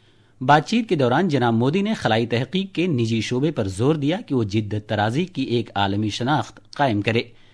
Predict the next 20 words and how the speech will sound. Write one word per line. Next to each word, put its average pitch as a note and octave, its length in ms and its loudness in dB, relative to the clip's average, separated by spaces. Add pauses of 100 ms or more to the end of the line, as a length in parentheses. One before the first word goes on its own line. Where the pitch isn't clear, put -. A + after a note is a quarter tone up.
(280)
ताकि B2 240 0
दुनिया B2 320 2
भर D3 180 0
के F#3+ 160 -2
लोगों B2+ 360 2
को E3 120 -2
ये A#2 240 0
महसूस A2 480 -2
हो D#3+ 100 0
कि - 160 -8
अगर A2+ 260 -4
वो A2+ 180 0
खलाई A2 340 -2
शोबे B2+ 340 -2
में D#3 180 -2
अपना G#2+ 320 -4
करियर G2 380 -4
बनाना F#2 380 -4
चाहते A2 400 -2
हैं, C3 200 0